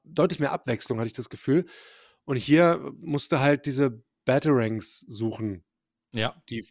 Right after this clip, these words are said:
Speaker 1: die von Batman in der Stadt versteckt wurden. Also warum? Es ist, ist auch nicht besonders gut erklärt, warum ich das suchen muss. Das hatte ich bei, bei Spider-Man, da war wirklich so, okay, ja gut,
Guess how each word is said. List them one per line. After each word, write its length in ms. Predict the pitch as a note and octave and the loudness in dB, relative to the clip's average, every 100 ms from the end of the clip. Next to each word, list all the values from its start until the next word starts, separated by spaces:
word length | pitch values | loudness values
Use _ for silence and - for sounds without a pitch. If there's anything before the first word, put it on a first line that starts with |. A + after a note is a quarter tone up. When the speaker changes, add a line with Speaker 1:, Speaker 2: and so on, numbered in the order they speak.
| _ | _
Speaker 1:
die 120 | A#2 | -8
von 240 | - A#2+ A2 | -4 -4 0
Batman 460 | A#2 - A#2+ B2 | -2 0 -2 -2
in 160 | C3+ A#2 | -4 -2
der 120 | A2+ | -2
Stadt 280 | - A#2 - | 0 -4 -4
versteckt 580 | - - B2 D3 - - | -14 -10 -6 -6 -6 -8
wurden. 400 | G#2+ A2 F#2+ E2+ _ _ _ _ | -6 -4 -6 -12 _ _ _ _
Also 180 | A2 A2 | -2 0
warum? 400 | A#2 G3 A#2 - | 2 2 0 -4
Es 160 | D3 C#3 | -4 -4
ist, 260 | - - - _ _ _ | -6 -8 -16 _ _ _
ist 140 | - | -12
auch 100 | - | -2
nicht 160 | D#3 F3 | 0 2
besonders 320 | D#3+ E3 E3 | 4 4 2
gut 140 | F3 D3+ | -2 -6
erklärt, 640 | D3+ - D#3+ A#2 - _ _ _ | -4 2 2 2 -4 _ _ _
warum 200 | A#2+ D#3 | 0 4
ich 80 | E3+ | 4
das 160 | B2 - | 2 -4
suchen 240 | A#2 G2+ | -6 -6
muss. 280 | G2+ F#2+ - _ | -12 -14 -20 _
Das 160 | A#2 | -6
hatte 120 | B2 | -6
ich 60 | A#2+ | -2
bei, 120 | B2+ | -2
bei 160 | A#2+ A#2+ | 0 -4
Spider-Man, 480 | - B2+ D3+ D3 D3 | 0 2 4 4 4
da 80 | C3+ | 4
war 140 | C3+ | 2
wirklich 260 | C3+ C#3 B2 | 0 -4 -6
so, 120 | C3+ | -4
okay, 240 | C3 - | -2 0
ja 100 | B2 | 0
gut, 180 | A2+ B2 | 0 -4